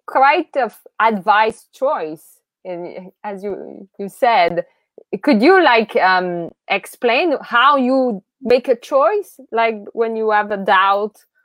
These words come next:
on a, a puppet, like, it will be this, or,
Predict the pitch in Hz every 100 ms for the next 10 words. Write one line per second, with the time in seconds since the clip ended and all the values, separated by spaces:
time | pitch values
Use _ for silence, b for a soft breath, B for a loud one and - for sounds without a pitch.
0 | _ _ _ _ _ 190 196 180 165 190
1 | - 233 220 180 170 180 165 - _ _
2 | 202 - 180 170 180 220 202 - 175 -